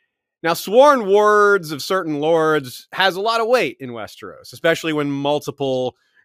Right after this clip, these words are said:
good and true people of good birth s-, attest to some fact, right? That, that matters in this world. But the signed document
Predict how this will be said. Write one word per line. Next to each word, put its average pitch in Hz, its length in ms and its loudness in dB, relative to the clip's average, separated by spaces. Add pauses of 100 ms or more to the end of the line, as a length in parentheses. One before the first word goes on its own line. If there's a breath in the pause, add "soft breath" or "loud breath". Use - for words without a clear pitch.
(100)
good 135 300 -2
and 127 280 -6
true 123 720 -8 (160)
people 131 400 -8
of 92 140 -14 (180)
good 101 320 -8
birth 104 460 -12
s-, - 280 -14 (140)
attest - 580 -6
to 151 80 -4
some 123 280 -4
fact, - 520 -8
right? 113 300 -4
That, 117 220 0
that 139 180 -2
matters 110 480 -2
in 101 120 -12
this 92 160 -16
world. 92 380 -14
But - 160 -2
the 196 80 -2
signed 277 360 4
document 120 540 0